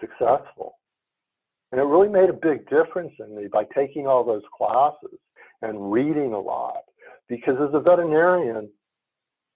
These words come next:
I wanted, communication with the staff was always a challenge. I have a P H D in animal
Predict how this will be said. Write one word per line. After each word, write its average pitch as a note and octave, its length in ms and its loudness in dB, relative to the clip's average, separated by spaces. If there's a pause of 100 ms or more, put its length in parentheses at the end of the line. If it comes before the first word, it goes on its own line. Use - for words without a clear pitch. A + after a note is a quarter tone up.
(140)
I D#3+ 140 4
wanted, F#3 440 4 (1000)
communication F3 840 2
with B2 160 -2
the - 100 -6 (100)
staff C#3 460 6
was A#2+ 100 -6 (100)
always C3+ 440 2
a A#2+ 60 -6 (100)
challenge. G#2+ 540 0 (800)
I E3 160 8
have F#3+ 100 8
a F3+ 60 4
P D#3+ 240 2
H C#3+ 180 6 (100)
D C3+ 60 -4
in C3+ 220 0
animal A#2+ 340 -2